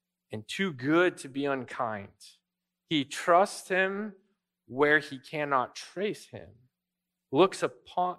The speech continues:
looks up to him in the darkest hour and believes that all is well. What is he getting at, man?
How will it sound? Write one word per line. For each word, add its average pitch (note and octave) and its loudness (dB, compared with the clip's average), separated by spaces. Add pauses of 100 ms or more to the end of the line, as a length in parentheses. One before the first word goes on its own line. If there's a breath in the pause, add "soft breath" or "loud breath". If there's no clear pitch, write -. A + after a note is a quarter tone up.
looks E3+ 0
up G3 4
to C3 -6
him A#2 -6 (280)
in B2+ 0
the B2 -4
darkest D3 -2
hour A2+ -4 (240)
and B2 -4
believes A#2+ -2 (300)
that B2+ 2
all C3 0
is A2+ -6 (100)
well. G#2+ -6 (1080)
What D#3+ 6
is D#3+ 4
he D3 0
getting C3 -2
at, G#2+ -8
man? A2+ -10